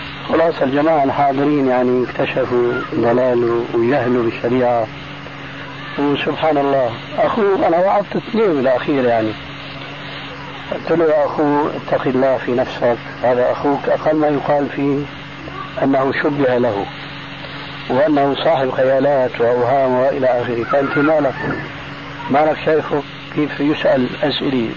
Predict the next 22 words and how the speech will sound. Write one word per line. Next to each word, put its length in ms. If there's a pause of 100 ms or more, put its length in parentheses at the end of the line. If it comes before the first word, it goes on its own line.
لا 160
يستطيع 340
يجيب 340
عنها؟" 340 (960)
وتحديتهم، 760
قلت 200
لهم: 220
"أنتم 280 (220)
إيش 180
تعرفوا 280
من 120
الشرع؟ 340 (920)
تعرفوا 300
تصلوا 340
كما 240
كان 280
الرسول 260
يصلي؟ 480 (220)
أنا 200
أتحداكم 560
الآن، 340
قوم 180